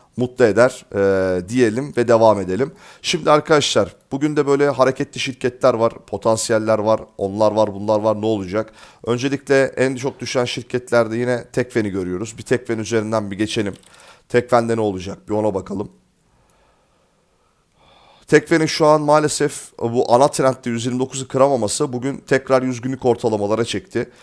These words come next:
Arkadaşlar yüz on lira elli kuruş noktası Tekfen'de çok kıymetli. Yüz on ellinin altına vermesi demek iki yüz günlük ortalamalara doğru, yani doksan liralara doğru bir çekilme getirir.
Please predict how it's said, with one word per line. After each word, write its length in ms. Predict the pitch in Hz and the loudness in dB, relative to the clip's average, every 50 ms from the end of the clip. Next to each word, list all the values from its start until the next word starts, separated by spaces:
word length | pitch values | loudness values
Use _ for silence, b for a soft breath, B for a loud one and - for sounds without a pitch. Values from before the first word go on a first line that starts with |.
| B B B B B | B B B B B
Arkadaşlar 540 | - 135 135 - 151 143 - - 131 113 | 6 6 6 4 2 2 2 0 -2 -2
yüz 200 | 101 113 113 117 | -2 -4 -4 -2
on 160 | 143 143 139 139 | -2 -2 -2 -2
lira 140 | 135 127 | -2 -2
elli 180 | 127 123 127 127 | -2 -2 -2 -4
kuruş 320 | - 135 120 117 - - | -6 -6 -6 -6 -6 -6
noktası 360 | 120 120 - - 113 - - - | -6 -6 -4 -6 -8 -8 -4 -4
Tekfen'de 420 | 127 120 - - 123 113 117 113 | -4 -2 0 0 0 0 0 -2
çok 240 | 110 - 123 - - | -6 -6 -8 -8 -6
kıymetli. 560 | - 123 117 117 117 113 - - 123 117 - b b b b b b _ | -6 -4 -2 -2 -4 -4 -4 -4 -4 -4 -4 b b b b b b _
Yüz 160 | 113 110 104 | -6 0 2
on 100 | 131 131 | 4 4
ellinin 280 | 135 131 127 123 123 123 | 4 4 2 2 0 0
altına 380 | 120 120 120 - - 127 120 117 | 2 0 0 0 0 2 2 4
vermesi 380 | 117 113 117 120 120 - 135 | 2 2 2 -2 -4 -4 -2
demek 280 | 113 110 113 117 - - | -2 -2 -4 -4 -6 -10
iki 180 | 110 - 131 | -10 -8 -8
yüz 100 | 131 123 | -8 -6
günlük 280 | 107 117 113 113 113 113 | -6 -6 -6 -6 -2 -2
ortalamalara 640 | 110 104 - 120 110 110 113 110 107 113 117 117 113 | -2 -2 0 0 0 0 0 0 0 0 0 0 0
doğru, 440 | 101 95 98 110 117 113 - - 92 | 0 0 0 0 0 -2 -2 -2 0
yani 220 | 104 107 107 95 | 2 2 2 0
doksan 380 | 95 110 - - - 123 120 117 | -2 -6 -4 0 0 0 0 0
liralara 360 | 113 104 98 95 95 90 92 | 0 -2 -2 -2 -2 -4 -4
doğru 260 | 95 95 98 104 107 110 | -4 -2 -2 -2 -4 -6
bir 80 | 123 | -8
çekilme 440 | 117 - - 107 - - 101 110 110 | -8 -8 -8 -8 -8 -8 -6 -6 -4
getirir. 420 | 95 - - - 90 113 131 - | -6 -6 -8 -10 -12 -12 -12 -14